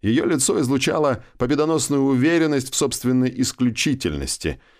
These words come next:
и только я знал, какой отвратительной лгуньей она была на самом деле.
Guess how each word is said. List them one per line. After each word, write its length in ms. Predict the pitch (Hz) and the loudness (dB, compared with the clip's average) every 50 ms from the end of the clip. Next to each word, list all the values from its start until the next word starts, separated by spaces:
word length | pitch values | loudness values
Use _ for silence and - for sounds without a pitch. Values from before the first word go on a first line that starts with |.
| _ _ _ _ | _ _ _ _
и 120 | - - 101 | -6 -6 -4
только 420 | - - 139 127 120 - 131 120 | -2 0 0 0 0 0 0 0
я 340 | 113 110 113 135 131 117 92 | 2 2 2 2 2 2 0
знал, 380 | 78 76 98 113 123 117 101 | 0 0 0 0 0 0 -2
какой 440 | - 92 87 - 123 120 110 87 - - - | -2 -4 -2 0 0 0 0 0 -4 -8 -4
отвратительной 960 | - 104 90 85 104 113 120 123 117 - - 131 110 - 120 113 110 110 113 | -4 -4 -2 -2 -2 0 0 0 0 0 0 0 0 2 0 0 2 2 2
лгуньей 640 | 113 110 110 110 120 135 127 110 98 92 87 85 80 | 2 0 2 2 2 2 2 2 2 2 2 2 2
она 180 | 78 80 80 | 2 0 0
была 240 | 76 85 80 80 76 | 0 0 0 0 -2
на 100 | 73 71 | -2 -2
самом 380 | 69 - - 67 64 62 67 69 | -2 -2 -2 -4 -6 -6 -6 -6
деле. 320 | 65 64 58 50 - - | -6 -8 -8 -10 -14 -20